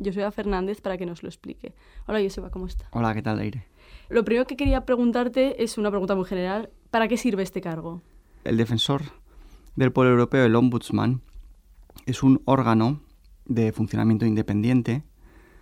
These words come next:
Speaker 2: que hace de comisionado del Parlamento, en este caso del, del Parlamento Europeo, para fiscalizar,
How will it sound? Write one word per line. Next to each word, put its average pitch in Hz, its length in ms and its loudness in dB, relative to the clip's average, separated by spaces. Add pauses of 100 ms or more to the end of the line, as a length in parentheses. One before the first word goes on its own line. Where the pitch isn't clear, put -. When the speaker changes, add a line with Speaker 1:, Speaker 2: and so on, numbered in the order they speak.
(420)
Speaker 2:
que 117 260 4
hace 143 260 0
de 131 160 4
comisionado 110 840 2 (320)
del 110 180 -2
Parlamento, 110 500 0
en 123 100 2
este - 180 -4
caso 110 240 -4
del, 101 400 -6
del 104 160 -4
Parlamento 104 460 0
Europeo, 127 440 0 (760)
para 135 300 6
fiscalizar, 131 840 2